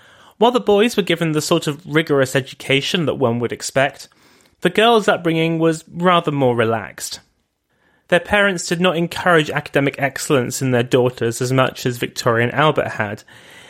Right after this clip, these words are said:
instead focusing on the more traditionally female tasks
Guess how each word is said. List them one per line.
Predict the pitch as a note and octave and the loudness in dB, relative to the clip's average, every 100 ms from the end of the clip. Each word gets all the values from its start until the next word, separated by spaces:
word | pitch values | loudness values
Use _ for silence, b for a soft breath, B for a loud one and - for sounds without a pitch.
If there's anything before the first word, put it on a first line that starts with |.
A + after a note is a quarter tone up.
| B - | B 0
instead | E3+ - G3 F#3+ - | 0 2 0 0 -2
focusing | G#3 G#3 - - F3+ | 0 0 -2 0 2
on | E3+ | 4
the | E3 | 4
more | E3 E3+ | 4 4
traditionally | - E3+ F#3 - E3+ D#3+ | 2 0 0 0 0 -2
female | - G3+ F#3+ D3+ G#2+ | -4 0 2 4 2
tasks | G#2 - A2+ A2+ - - | 0 0 0 0 -4 -12